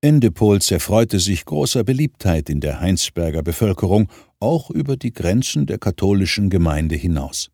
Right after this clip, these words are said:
Seit mehr als hundertsechzig Jahren steht das rund vier Meter hohe und ursprünglich von einem schmiedeeisernen Gitter eingefasste Kreuz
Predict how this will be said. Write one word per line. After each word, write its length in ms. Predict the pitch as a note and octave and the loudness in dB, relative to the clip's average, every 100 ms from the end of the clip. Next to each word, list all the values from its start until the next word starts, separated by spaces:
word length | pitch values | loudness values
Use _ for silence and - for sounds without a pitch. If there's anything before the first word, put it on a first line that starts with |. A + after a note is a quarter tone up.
| _ _ _ _ _ _ _ | _ _ _ _ _ _ _
Seit 260 | - B2 G#2 | 0 0 4
mehr 240 | B2 C#3+ | 4 4
als 380 | A#2 A2+ - - - | 2 -2 -6 -8 0
hundertsechzig 920 | A2+ A#2+ G#2 - F#2 D#2+ - F2 - | 4 4 4 0 -2 -2 -4 -6 -2
Jahren 420 | D#2+ D2+ C#2 C2+ | 0 0 -4 -8
steht 360 | - - D2 | -8 -8 -8
das 180 | B1 - | -6 -8
rund 260 | C2+ F2+ E2 | -2 -2 -2
vier 360 | - G2 G#2+ | -4 2 2
Meter 400 | E2 E2 E2 D#2+ | 4 0 0 -2
hohe 300 | F#2 G#2+ A2 F2 - _ _ - | 2 4 4 2 -10 _ _ 0
und 300 | A#2+ A2+ - | 0 0 -6
ursprünglich 760 | B2+ A2 - - G2+ A#2 C3 B2 | 0 0 0 -4 0 2 0 -2
von 180 | - A2 | -2 0
einem 220 | G2 G2 | 0 -2
schmiedeeisernen 1120 | - - A#2+ C3 G2+ - G2 G2+ E2 F2+ F#2+ | -2 -2 0 2 0 -2 -2 -2 0 0 0
Gitter 400 | - C#3 - D2+ | 0 -2 -2 -4
eingefasste 680 | - G2+ F2+ - F2+ F2 - | 0 0 0 -2 -4 -4 -6
Kreuz 420 | E2+ G#2+ A2+ F#2+ | -6 2 2 2